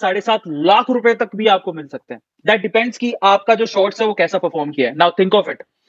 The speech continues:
आप YouTube पे, और ये सबके लिए open है Short का option,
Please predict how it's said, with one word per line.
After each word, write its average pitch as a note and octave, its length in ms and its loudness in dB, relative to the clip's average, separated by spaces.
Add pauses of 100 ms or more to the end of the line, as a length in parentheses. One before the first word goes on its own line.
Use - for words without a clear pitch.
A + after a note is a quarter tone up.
(380)
आप A3+ 460 4 (240)
YouTube G#3 460 -2
पे, A3+ 220 2
और A#3 160 6
ये C#4 160 6
सबके B3+ 340 0
लिए D4 120 2
open B3 300 0
है G#3 60 -12 (180)
Short A#3+ 220 6
का A#3+ 100 4
option, A#3 340 -4